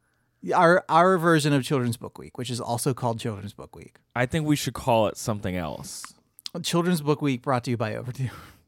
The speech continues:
Speaker 2: Children's Book Day after Children's Book Week.
Speaker 1: Children's Book Week two,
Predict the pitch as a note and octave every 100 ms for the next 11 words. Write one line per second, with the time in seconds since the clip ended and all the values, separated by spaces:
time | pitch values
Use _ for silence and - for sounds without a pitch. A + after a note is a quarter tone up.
0 | _ _ - D#3 C#3+ C#3+ D3 D3 C#3 B2
1 | - _ - C3 C3 - G2+ A2+ G2 F2+
2 | F2 F#2 - _ _ G#2+ G#2 A#2 - A2
3 | G#2+ G2+ _ _ _ - G#2 G2 F#2+ F#2+
4 | F#2+ - - C2 - - _ _ F3 A3
5 | B3+ F3+ F#3 F3+ D3 - - G#2 B1